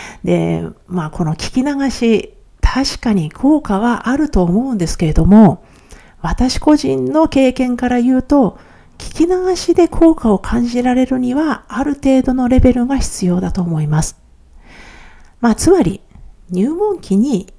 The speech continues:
聞き流しは少々早いということです。では、フランス語の学習、入門期に何をすれば近道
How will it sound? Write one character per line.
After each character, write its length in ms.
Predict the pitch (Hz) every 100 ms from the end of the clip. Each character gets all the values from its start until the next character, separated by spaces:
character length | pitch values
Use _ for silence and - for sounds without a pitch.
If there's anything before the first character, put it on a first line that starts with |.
| -
聞 160 | -
き 140 | - 339
流 260 | 381 349
し 140 | 320 339
は 140 | 349
少 280 | - 277 277
々 260 | - 226 269
早 300 | - 185 240
い 80 | -
と 100 | 160
い 80 |
う 80 | 170
こ 120 | 175
と 120 | - 151
で 140 | 151
す。 160 | - - _ _ _ _ - - - - - - - _ _ _ -
で 160 | 185 262
は、 180 | - - _ _ _ _ - -
フ 160 | -
ラ 180 | 190 240
ン 60 | 247
ス 120 | 254
語 120 | 247
の 140 | 240
学 200 | 220 214 -
習、 400 | - 190 175 165
入 340 | 165 202 277
門 340 | 302 339 240
期 160 | - 147
に 160 | 143 147
何 320 | 196 339 359
を 80 | 240
す 140 | -
れ 140 | 190 -
ば 160 | 277
近 260 | - -
道 100 | 254